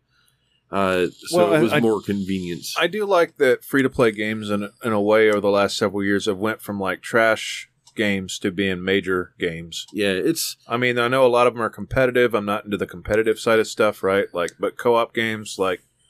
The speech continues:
Speaker 2: Warframe wasn't competitive. It was pure, essentially, you know, it's kinda like an A R P G
Speaker 1: It,
Speaker 2: in
Speaker 1: it
Speaker 2: a way.
Speaker 1: kinda is. It's just a,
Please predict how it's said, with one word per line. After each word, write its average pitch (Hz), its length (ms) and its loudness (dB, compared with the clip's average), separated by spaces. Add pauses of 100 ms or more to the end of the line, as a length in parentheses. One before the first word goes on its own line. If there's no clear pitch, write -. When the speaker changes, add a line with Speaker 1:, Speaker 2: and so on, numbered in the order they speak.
(160)
Speaker 2:
Warframe 165 320 2
wasn't 113 280 0
competitive. 92 480 -2
It 104 40 0
was 101 200 -4 (320)
pure, 110 540 2 (600)
essentially, 107 960 0 (880)
you 127 120 -6
know, 87 180 -2
it's 87 120 -4
kinda 95 200 -6
like 90 180 -4
an 90 80 -8
A 85 60 -6
R 82 140 -4
P 90 140 -10
G 78 260 -12 (240)
Speaker 1:
It, 147 220 -4
Speaker 2:
in - 60 -14
Speaker 1:
it 101 140 -2
Speaker 2:
a - 40 2
way. 185 180 -2
Speaker 1:
kinda 175 200 0
is. 127 300 0
It's 101 320 -6
just - 300 -6
a, 104 340 0